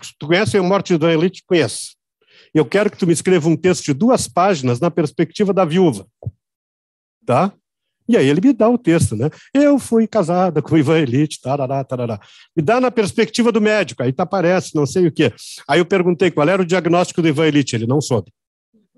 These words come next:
Né? Então, aí vocês veem as coisas das limitações. O que não dá pra usar com o chat G P T é o quê? É pedir referência bibliográfica,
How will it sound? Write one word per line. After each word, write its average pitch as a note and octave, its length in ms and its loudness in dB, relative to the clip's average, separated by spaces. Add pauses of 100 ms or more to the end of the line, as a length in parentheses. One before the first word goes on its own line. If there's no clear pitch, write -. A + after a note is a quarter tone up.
(120)
Né? C3 340 -2 (680)
Então, F#3+ 300 0 (160)
aí D3+ 240 2
vocês F3 360 0
veem F3 140 0
as - 140 -4
coisas E3+ 180 0
das F3+ 160 0
limitações. F#3 760 -2 (340)
O D#3 100 -2
que - 160 -2
não F#3+ 420 4
dá A#3 180 0
pra G3+ 180 0
usar D#3+ 300 0
com - 80 -12
o - 40 -16
chat D3+ 240 -2
G C#3 120 -4
P C3+ 160 -4
T F3 300 -2 (180)
é D#3 60 -2
o D3+ 100 0
quê? C#3 240 -2 (840)
É D3 60 2
pedir C3+ 280 0
referência C#3 480 -2
bibliográfica, C#3 640 -4